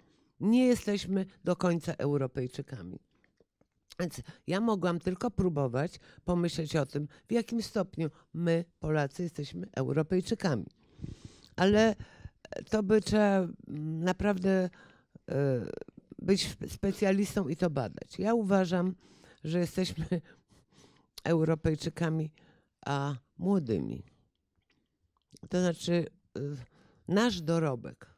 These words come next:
taki nas-, samodzielny, bo ma-, posiłkowaliśmy się przez, e, ten tysiąc lat importami artystycznymi, intelektualnymi, wszelkimi,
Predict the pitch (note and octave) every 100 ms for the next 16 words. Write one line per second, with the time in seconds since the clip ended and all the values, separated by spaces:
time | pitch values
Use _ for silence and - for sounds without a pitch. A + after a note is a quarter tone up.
0 | _ C#3 - - D#3 D#3 C3+ B2+ - E3+
1 | D#3 E3+ D#3+ F3+ B2+ G2 - _ _ F3+
2 | A3+ - F3 D#3+ - - - A3 G#3 G#3
3 | - G#3+ A3 G#3 F#3+ F#3 F#3+ - F3 -
4 | E3+ - - - - - D3 F3+ E3 G3
5 | G3 F3+ E3 E3 D#3 - A3 G#3 G3+ -
6 | B2+ E2+ - _ _ _ _ _ _ _
7 | _ _ - F3+ G3 - F#3+ - F3+ -
8 | F3+ E3 C#3+ F#3+ F3+ E3+ - F3 D#3+ D#3
9 | D3+ D3 C#3+ C#3+ - F#3+ E3 - G#2+ F#2+